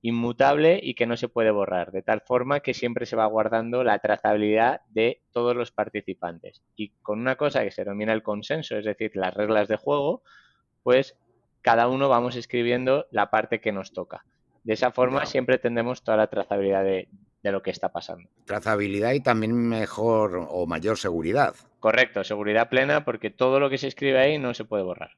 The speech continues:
Speaker 2: De cualquier manera, esa tecnología es la que os ha convertido, eh, eh, os ha permitido evolucionar, eh, la empresa, ¿no? Porque antes erais una consultora, como tantas otras,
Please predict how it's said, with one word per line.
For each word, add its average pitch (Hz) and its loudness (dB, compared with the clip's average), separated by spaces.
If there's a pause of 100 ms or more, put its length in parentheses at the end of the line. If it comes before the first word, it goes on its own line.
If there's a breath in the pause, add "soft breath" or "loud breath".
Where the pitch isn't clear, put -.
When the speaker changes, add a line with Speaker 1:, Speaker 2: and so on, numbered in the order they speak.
(100)
Speaker 2:
De 95 -8
cualquier 110 2
manera, 139 4
esa 123 0
tecnología 123 0
es 135 0
la 131 0
que 101 0
os 101 -2
ha 107 -2
convertido, 123 0
eh, 104 -2
eh, - -8
os 101 -6
ha 117 0
permitido 135 0
evolucionar, 107 2 (180)
eh, 87 -2
la 90 -4
empresa, 87 -6
¿no? 104 -4
Porque 107 -6
antes 104 -2
erais 107 0
una 101 -4
consultora, 123 -2
como 85 -6
tantas 95 -4
otras, 95 -4